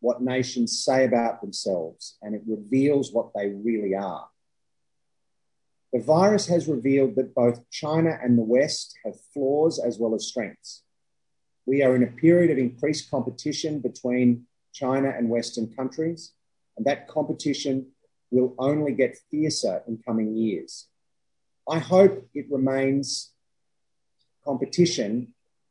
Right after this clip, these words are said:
and doesn't slide into confrontation. To acquit ourselves well in that competition, we should first believe in ourselves, believe in our democracy, and also seek to practice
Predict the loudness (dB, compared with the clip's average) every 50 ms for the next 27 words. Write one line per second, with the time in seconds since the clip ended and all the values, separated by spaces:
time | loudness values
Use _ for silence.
0 | _ _ _ _ -2 0 2 2 0 0 0 -4 -4 -4 -6 -6 -4 0 2 2
1 | 4 4 4 4 2 2 0 -4 -6 -6 -6 -6 -6 -8 -10 -8 -8 -6 -6 -6
2 | -8 -10 -16 -20 _ _ _ _ _ _ _ _ _ _ _ _ _ _ _ _
3 | _ _ _ _ _ _ -2 0 0 0 0 0 4 6 8 8 8 8 4 4
4 | 4 6 6 6 4 2 2 6 6 8 8 8 8 6 2 0 -2 -2 0 0
5 | -2 -4 _ -6 -4 -4 -6 -4 -4 -4 -4 -2 -4 -4 -4 -4 -4 _ _ _
6 | _ _ _ _ _ _ _ _ _ _ _ _ -4 -2 -2 -2 -4 -6 -6 -2
7 | 4 4 6 6 4 2 0 0 2 4 6 8 8 8 8 8 4 0 -2 -4
8 | -4 0 0 2 4 4 2 2 0 -4 -10 -16 -14 _ -4 -2 2 2 4 4
9 | 4 2 2 0 0 -2 -2 0 0 0 0 -2 -4 -8 -8 -6 -4 -4 -4 -4
10 | -4 -6 _ _ _ _ _ _ _ -2 0 2 4 2 2 2 2 2 2 2
11 | 0 0 0 0 0 0 -4 -8 -8 -6 _ -4 -4 -4 -6 -6 -4 -4 -4 -4
12 | -6 -10 -12 -14